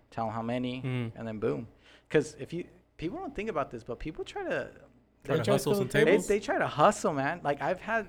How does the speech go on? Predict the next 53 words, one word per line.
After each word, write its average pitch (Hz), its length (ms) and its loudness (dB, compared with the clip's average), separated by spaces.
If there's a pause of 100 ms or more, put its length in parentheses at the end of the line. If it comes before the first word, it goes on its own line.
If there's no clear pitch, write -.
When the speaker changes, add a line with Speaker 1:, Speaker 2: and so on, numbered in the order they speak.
Speaker 1:
some 139 460 -4
good 135 160 -2
Speaker 2:
Stealing 139 260 2
Speaker 1:
com- 135 200 0
Speaker 2:
centerpieces 143 420 -4
and 139 80 -4
shit 151 120 -4
Speaker 1:
some 156 140 4
Speaker 2:
like 147 140 -6 (180)
that? - 240 -10
Speaker 1:
I, - 60 -2
I 175 40 2
don't 208 120 0
care 139 120 -4
about 113 140 0
centerpieces - 800 0 (180)
Speaker 2:
<laughs> 165 140 -4
Speaker 1:
'cause 139 120 -2
centerpieces 156 380 -2
are 113 80 -6
cheap, 156 300 -4
but 127 160 -2
my 113 100 -2
tables, 131 400 -6
man, 117 160 -4
I'm 117 140 -4
like, 113 180 -4
that, 117 220 -2
I 123 80 -6
count, 139 340 2
I 123 60 2
have, 135 160 4
like, 139 160 4
an 117 60 -2
inventory 127 500 -4
count 113 240 -8
every 107 180 -8
week. 120 220 -6
Speaker 2:
Mm-hmm. 117 340 -4 (220)
Speaker 1:
So - 120 0
I 127 40 8
have 135 80 4
to 165 80 -6
make 139 160 -2
sure 131 140 -4
that 117 120 2
everything's, 117 540 -2
like, 98 200 -6 (160)
yeah, 131 120 -2
as 123 80 -2
soon 165 160 -4
as, 175 140 -4
like, 123 140 0